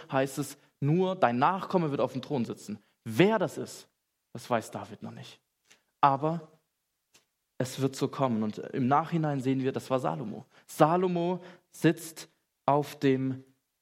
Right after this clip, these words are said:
Thron. Und die Verheißung erfüllt sich auch bei David, indem wir sehen,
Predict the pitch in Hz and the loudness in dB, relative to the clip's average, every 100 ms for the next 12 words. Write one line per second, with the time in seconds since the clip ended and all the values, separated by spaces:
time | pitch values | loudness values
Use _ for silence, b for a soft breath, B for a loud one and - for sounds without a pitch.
0 | _ _ _ _ _ - 139 110 123 - | _ _ _ _ _ -6 -4 -4 -8 -18
1 | _ _ _ _ _ _ _ _ _ _ | _ _ _ _ _ _ _ _ _ _
2 | _ _ _ - 170 202 190 175 196 196 | _ _ _ 2 4 4 2 2 2 0
3 | 180 - 208 202 170 170 180 175 151 180 | 0 2 0 2 2 2 2 2 2 2
4 | 180 151 165 165 180 175 143 180 170 160 | 0 0 0 2 2 2 0 2 2 0